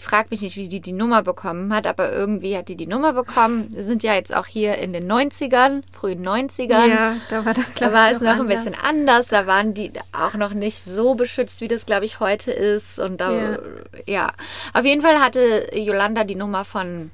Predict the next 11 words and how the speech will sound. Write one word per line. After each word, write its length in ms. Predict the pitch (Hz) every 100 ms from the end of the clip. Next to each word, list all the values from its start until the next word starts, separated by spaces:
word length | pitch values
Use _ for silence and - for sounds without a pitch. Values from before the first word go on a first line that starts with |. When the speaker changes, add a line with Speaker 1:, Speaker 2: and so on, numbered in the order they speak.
| -
Speaker 1:
äh, 160 | 180
dem 160 | 190 180
Vater 440 | - 254 285 -
und 80 | 214
hat 120 | 214
ihn 140 | 214 202
immer 400 | - 277 294 269
wieder 260 | 262 -
angerufen 500 | 233 240 220 190 190
und 160 | 208 202
hat 140 | 214